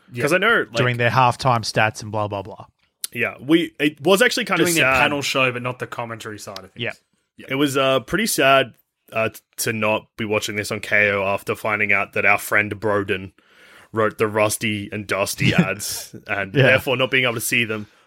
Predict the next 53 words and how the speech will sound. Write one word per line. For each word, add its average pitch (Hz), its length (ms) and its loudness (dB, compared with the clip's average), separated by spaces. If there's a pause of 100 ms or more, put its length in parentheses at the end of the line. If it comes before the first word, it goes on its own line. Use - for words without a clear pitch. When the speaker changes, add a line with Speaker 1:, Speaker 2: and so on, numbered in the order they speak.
(120)
Speaker 1:
But 165 180 2
copping 240 420 -2
a 226 60 2
lot 196 220 2
of 180 140 0
the 175 100 2
Google 156 480 2
"What 139 260 0
is 135 140 2
a 131 60 -4
blinder" 123 540 -2
ad 113 220 0
and 110 180 -6
crying 135 520 2
Speaker 2:
Oh. 156 60 6 (100)
Speaker 1:
every 113 160 4
ad 113 160 2
break. 110 340 0 (220)
Speaker 3:
Oh. - 220 0 (400)
Speaker 2:
<laughs> - 180 -16
Incredible. 131 340 2
Speaker 3:
Oh, 143 40 2
I 135 60 0
love 123 340 -4
that 113 180 -6
ad. 110 280 -10
I 151 60 -4
tell 208 180 2
you 214 100 4
what, 175 200 2
one 175 200 0
good 165 180 -4
thing 165 120 -2
about 151 200 -2
this, 147 160 -8
boys, 139 360 -4
is 131 120 -6
that 135 80 -10
we 156 120 0
now 147 180 2
don't 135 180 0
have 131 160 -4
to 131 80 -12
watch 123 240 -8
Channel 123 240 -6
seven 120 320 -6
for 120 100 -20
fucking 127 380 -8
ages. 110 360 -12
It's 107 120 -14
Speaker 1:
Yeah. 117 220 4
Speaker 3:
fucking 104 160 -6
beautiful. 101 440 -20